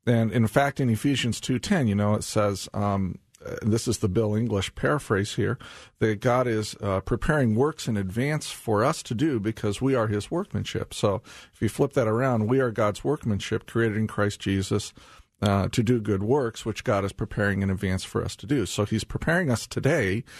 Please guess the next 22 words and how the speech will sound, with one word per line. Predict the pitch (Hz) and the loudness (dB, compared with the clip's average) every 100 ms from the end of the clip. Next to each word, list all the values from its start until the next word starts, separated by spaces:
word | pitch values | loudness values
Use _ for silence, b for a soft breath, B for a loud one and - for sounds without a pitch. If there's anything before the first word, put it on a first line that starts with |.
| B B - | B B 0
to | 131 | 2
do | 139 127 | 4 2
a | |
work | 110 131 135 120 | 2 2 0 0
in | 101 | -2
the | 92 | -2
future, | 92 101 - 92 98 | -4 -4 -2 0 0
and | 110 110 | 2 2
he's | 110 | 2
preparing | - 113 160 143 127 | -2 -2 0 2 2
that | 123 110 | 2 2
work | 113 127 - - | 0 -2 -4 -2
in | 151 127 | 2 2
the | |
future | 110 190 214 - 90 139 b b b | 2 0 -2 -2 -6 -8 b b b
so | - 123 | 0 2
that | 127 113 | 2 2
when | 117 107 | 2 2
we | 107 | 0
get | 165 180 - | 0 -2 2
there | 98 98 | 0 0
chronologically, | - 123 110 123 151 120 - 90 90 | 0 0 2 2 0 -4 -4 -2 -4